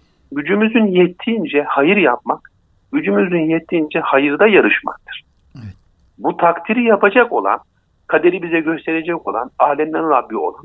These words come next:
Speaker 1: Allah'tır. Biz ne bilelim Filistin ne zaman kurtulacak? Onu bilmiyoruz biz. Biz ne bilelim İsrail ne zaman çökecek? Onu da bilmiyoruz biz. Ancak bize düşen gücümüzün yettiğince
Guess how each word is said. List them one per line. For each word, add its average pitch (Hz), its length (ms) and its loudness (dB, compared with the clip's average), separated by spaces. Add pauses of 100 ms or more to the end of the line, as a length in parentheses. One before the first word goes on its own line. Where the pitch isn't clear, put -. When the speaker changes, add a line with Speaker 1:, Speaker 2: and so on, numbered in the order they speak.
Speaker 1:
Allah'tır. 165 640 -2 (640)
Biz 185 160 -4
ne 233 200 2
bilelim 233 340 2
Filistin 156 500 -4
ne 127 80 0
zaman 147 340 2
kurtulacak? 113 600 -4 (520)
Onu 175 240 -4
bilmiyoruz 330 500 4
biz. - 80 -14 (200)
Biz 175 140 -4
ne 214 160 2
bilelim 214 300 0
İsrail 151 340 0
ne 143 120 0
zaman 131 260 2
çökecek? 113 400 -10
Onu 214 200 2
da 320 120 6
bilmiyoruz 113 500 0
biz. - 160 -20 (560)
Ancak 285 360 2
bize 262 360 2 (500)
düşen 202 420 -2 (340)
gücümüzün 226 500 0
yettiğince 208 840 2